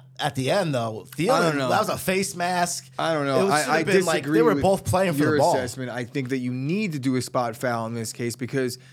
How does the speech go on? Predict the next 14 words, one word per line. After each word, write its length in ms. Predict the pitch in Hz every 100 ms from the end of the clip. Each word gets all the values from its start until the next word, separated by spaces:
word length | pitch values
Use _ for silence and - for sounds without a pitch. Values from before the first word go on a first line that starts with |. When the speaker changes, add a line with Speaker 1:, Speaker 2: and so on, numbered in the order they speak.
| - _ - -
Speaker 2:
the 100 | 139
reason 320 | 139 185 170
why 200 | 160 156
they 160 | 151 147
make 200 | 143 135
it 80 | 139
an 60 |
automatic 380 | 139 139 135 127
first 260 | - 127 117
down 220 | 127 127
on 100 | 113
holding 480 | 110 131 147 185 180 - - -
is 140 | 139
because 480 | 123 123 147 127 117